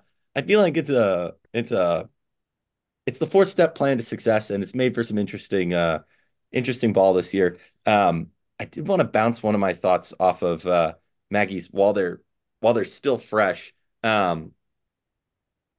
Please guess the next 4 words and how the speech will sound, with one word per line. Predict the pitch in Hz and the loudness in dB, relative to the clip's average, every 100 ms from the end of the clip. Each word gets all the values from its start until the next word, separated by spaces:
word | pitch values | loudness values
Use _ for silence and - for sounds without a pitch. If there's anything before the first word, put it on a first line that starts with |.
| 196 175 _ _ - | -20 -20 _ _ -4
basically, | 254 - - - 120 107 | -4 -4 -6 -2 -2 -2
it | - 110 | -4 -6
seemed | - - 254 302 - | -8 -8 -4 -4 -4
like, | - 113 113 110 - | 0 2 2 0 -10